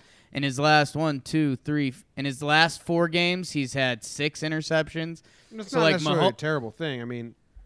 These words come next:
Speaker 1: No, no, and that's, I, I've heard a lot of analysts talk about that, 'cause you,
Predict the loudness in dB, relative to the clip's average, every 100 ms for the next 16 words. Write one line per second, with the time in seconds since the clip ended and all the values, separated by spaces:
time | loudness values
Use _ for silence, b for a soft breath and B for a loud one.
0 | -8 6 10 10 8 6 8 8 8 6
1 | 6 4 -2 -4 0 0 6 6 6 4
2 | 8 8 8 6 4 2 2 2 2 4
3 | 4 4 2 0 0